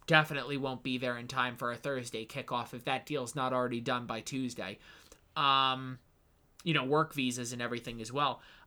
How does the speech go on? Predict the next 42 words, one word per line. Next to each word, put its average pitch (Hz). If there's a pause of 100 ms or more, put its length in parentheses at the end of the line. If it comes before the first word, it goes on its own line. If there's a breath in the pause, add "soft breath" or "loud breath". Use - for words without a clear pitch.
(100)
I, 180
I 185
just, 175 (640 soft breath)
I, 180
I, 185
I 175
personally 190
think 175
Fulham 165
are 165
gonna 160
win 151
this 143
game 165
because 147
I 143
think 143
Fulham 147 (140)
are 139 (140)
currently 147
playing 151
with 135
momentum. 139
They're 143
playing 151
with 135
energy. 143 (220 loud breath)
Mitrovic, 196 (200 loud breath)
like, 170 (120)
do 190
you 262
know 349
how 294
much 285
Chelsea 185
would 180
kill 156
for 160
a 131
Mitrovic 151
right 170
now? 165